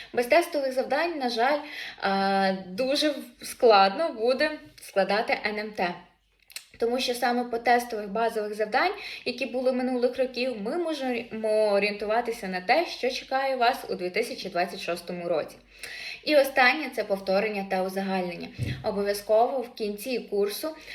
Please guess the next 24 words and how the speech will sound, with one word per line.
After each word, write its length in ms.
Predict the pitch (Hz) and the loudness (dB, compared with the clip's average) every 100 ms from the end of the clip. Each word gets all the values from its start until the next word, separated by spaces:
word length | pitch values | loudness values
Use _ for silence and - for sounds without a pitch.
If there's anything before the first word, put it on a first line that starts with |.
| - - | -10 0
потрібно 640 | 226 254 285 240 214 175 - | 2 2 0 2 -2 -4 0
повторити 840 | 226 262 - 311 302 302 294 233 - - - - | 4 4 4 0 2 0 0 -2 -2 -16 -8 0
увесь 560 | 277 262 277 220 - | 2 4 4 4 2
курс 340 | - 226 202 196 | -4 -4 -4 -4
біології, 800 | 208 202 196 190 185 214 254 311 - | 0 2 4 4 4 0 -4 -6 -2
узагальнити 800 | 269 277 285 294 262 220 208 | 2 4 2 0 0 -2 -2
усі 300 | 208 214 233 | -4 -4 -2
знання 560 | 226 208 202 220 277 320 - | -4 -2 -4 -2 -2 -4 -6
і, 240 | - 269 311 | -6 -4 0
головне, 520 | 302 277 240 233 269 285 | 2 2 0 0 0 -2
догнати 480 | 214 220 226 247 214 | -4 -2 -2 -2 -4
те, 280 | 202 226 330 | 2 4 4
що, 220 | - 220 | -2 -6
можливо, 480 | 202 196 247 277 233 | -6 0 2 2 2
ви 220 | 196 285 | 4 4
опустили 680 | - 202 190 190 214 262 294 | 4 -4 -8 -4 0 0 -2
під 260 | 294 196 | -6 -6
час 300 | - 190 - | 0 0 -2
навчання. 540 | 190 190 - 175 170 160 - _ _ _ _ _ _ - - - _ _ _ _ _ _ _ 226 _ 233 - _ _ _ _ _ _ - - - - - - | -10 -10 -6 -6 -8 -14 -20 _ _ _ _ _ _ -20 -20 -20 _ _ _ _ _ _ _ _ _ -20 -20 _ _ _ _ _ _ -20 -20 -18 -18 -20 -6
Додаткові 640 | 208 262 330 330 320 320 330 | 2 2 2 0 0 2 -2
ресурси, 580 | 320 - 254 240 - | -2 -2 0 -2 -4
які 540 | 196 196 196 262 202 - | -6 -6 -6 -2 -2 -2
допоможуть 880 | 190 196 202 196 196 180 180 180 - | -2 -2 -2 -2 0 0 -2 -8 -2
вам, 320 | 185 220 381 | 0 0 -4